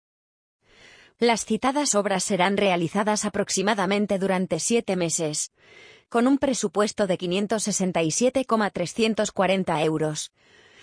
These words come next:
de los que la Diputación aporta cuatrocientos veinticinco mil quinientos cinco euros con diecinueve y el Ayuntamiento ciento cuarenta y un mil ochocientos treinta y cinco euros,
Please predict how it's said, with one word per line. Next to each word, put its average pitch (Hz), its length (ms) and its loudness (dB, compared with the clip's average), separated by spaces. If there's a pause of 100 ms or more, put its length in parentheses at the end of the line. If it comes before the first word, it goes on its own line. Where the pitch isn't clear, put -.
(320)
de 226 180 2
los 214 180 0
que 226 100 -2
la 190 160 2
Diputación 202 640 0
aporta 202 420 0
cuatrocientos 202 680 0
veinticinco 180 720 0
mil 226 240 0
quinientos 196 500 -2
cinco 208 360 0
euros 196 360 2
con 196 200 0
diecinueve 190 600 0
y 196 100 0
el 190 120 0
Ayuntamiento 185 760 0
ciento 220 380 0
cuarenta 196 480 2
y 202 100 0
un 208 140 0
mil 214 160 2
ochocientos 208 640 -2
treinta 175 400 2
y 156 80 -2
cinco 214 380 2
euros, 147 500 -2